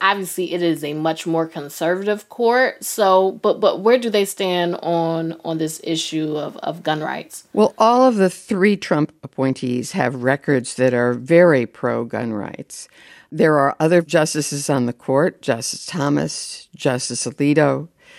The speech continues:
Speaker 2: who have also voiced strong sympathy for gun rights. That makes five. They don't need Chief Justice Roberts' vote. And in the past, they needed Roberts and Kennedy's vote.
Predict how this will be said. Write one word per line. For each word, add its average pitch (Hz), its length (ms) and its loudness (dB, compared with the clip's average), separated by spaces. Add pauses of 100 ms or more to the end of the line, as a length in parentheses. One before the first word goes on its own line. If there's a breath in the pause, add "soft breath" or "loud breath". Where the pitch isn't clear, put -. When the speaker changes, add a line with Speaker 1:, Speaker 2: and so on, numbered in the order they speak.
(460 loud breath)
Speaker 2:
who 156 160 0
have 131 460 -2
also 160 580 2
voiced 131 540 -2
strong 135 540 -6
sympathy 123 560 -6
for 120 260 -6
gun 113 280 -2
rights. 110 480 -6 (380 loud breath)
That 269 140 -2
makes 254 240 2
five. 196 640 -4
They 190 140 2
don't 247 260 4
need 190 280 2
Chief - 240 -4
Justice 120 420 -6
Roberts' 113 400 -6
vote. 127 500 -6 (540 soft breath)
And 151 300 0
in 147 100 4
the 147 80 4
past, 233 400 -2
they 139 140 0
needed 139 360 0
Roberts 143 540 -4
and 147 300 0
Kennedy's 170 500 -2
vote. 220 340 -2